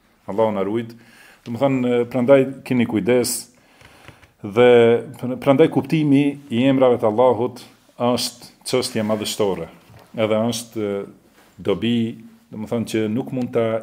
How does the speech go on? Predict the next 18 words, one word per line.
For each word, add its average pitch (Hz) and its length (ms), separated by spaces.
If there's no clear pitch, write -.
imagjinojmë. 98 600
Edhe 104 140
secili, 123 400
e, 98 420
kemi 110 220
th-, 113 140
thënë 110 240
edhe 101 140
tjera 101 280
herë, 104 260
bidatet 113 800
kanë 95 220
dalë 113 360
për 95 180
shkak 113 380
mos 110 280
kuptimit 113 640
të 110 160